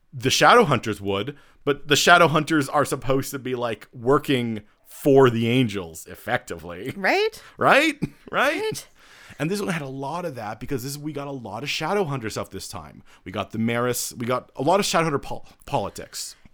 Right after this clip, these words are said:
Speaker 2: It, it's kind of like they took the source material
Speaker 1: Yeah.
Speaker 2: and took, like, the base level and then didn't work to, like, scaffold their own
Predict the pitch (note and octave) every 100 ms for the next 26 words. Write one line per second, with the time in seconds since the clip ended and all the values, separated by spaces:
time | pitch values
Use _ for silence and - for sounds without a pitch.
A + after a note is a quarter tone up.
0 | _ _ - _ D4 - - C#4+ - -
1 | D#4 F4 A4+ G#4 A#3 F#3 E3+ F3 - -
2 | F3+ F3+ - - G3 G3+ G3+ - - -
3 | - - F#3 F#3 F3+ E3+ F#3 - D3+ D3+
4 | F#3 B3 D4 F#2 - - _ _ _ G3+
5 | A3 - G3 E3 F3+ D#3 D3+ E3 G#3 G3+
6 | B3 G#3 G#3 F3+ E3 F#3 F3+ F3+ F3 E3+
7 | - - E3+ D3+ - F#3 D#3+ F3+ E3+ D#3+
8 | D#3+ D#3 D3+ D3+ D#3